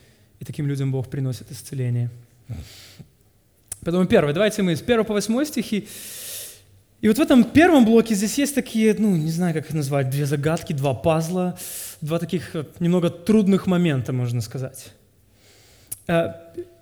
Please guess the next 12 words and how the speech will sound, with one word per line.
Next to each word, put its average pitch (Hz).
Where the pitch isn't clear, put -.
ну, 254
мы 247
видим 214
здесь, 175
что 196
происходит. 180
Вначале, 190
помните, 170
мы 156
закончили 156
восьмую 160
главу. 156